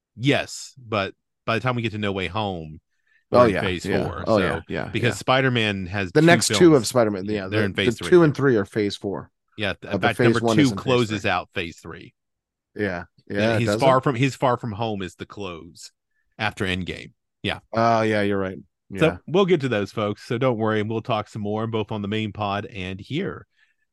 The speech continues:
Speaker 1: So that
Speaker 2: Cool.
Speaker 1: was great. Good discussion. So
Speaker 2: Yeah,
Speaker 1: we
Speaker 2: that
Speaker 1: wanna
Speaker 2: was
Speaker 1: hear
Speaker 2: fun.
Speaker 1: from you guys. What are your thoughts? Tell us. What do you think about this? About heist films, about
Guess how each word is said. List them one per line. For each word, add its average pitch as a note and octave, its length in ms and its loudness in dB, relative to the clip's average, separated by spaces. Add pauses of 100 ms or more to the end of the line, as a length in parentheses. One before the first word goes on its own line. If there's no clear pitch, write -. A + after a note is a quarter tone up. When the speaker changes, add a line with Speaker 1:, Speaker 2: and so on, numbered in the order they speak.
(120)
Speaker 1:
So F3 300 2
that E3 80 6
Speaker 2:
Cool. A#3 60 4
Speaker 1:
was F3+ 100 0
great. D4 380 2
Good F#3 160 -4
discussion. D3+ 600 -6
So E3 360 2
Speaker 2:
Yeah, G#3+ 140 4
Speaker 1:
we - 40 8
Speaker 2:
that B3+ 80 6
Speaker 1:
wanna E4 120 6
Speaker 2:
was B3 60 2
Speaker 1:
hear D4 100 4
Speaker 2:
fun. G#3+ 80 0
Speaker 1:
from C#4 60 4
you C#4+ 140 4
guys. A2+ 260 2
What E3+ 140 0
are B3 60 0
your D4+ 160 0
thoughts? F#2+ 400 -4
Tell G#3+ 220 2
us. F2 220 -4
What C#3+ 100 -2
do F3+ 60 -2
you F3 60 -6
think F#3+ 220 -2
about G#2 280 -4
this? F2+ 220 -8
About F2+ 220 -6
heist C3+ 320 -4
films, C#3+ 480 0
about G2+ 180 -4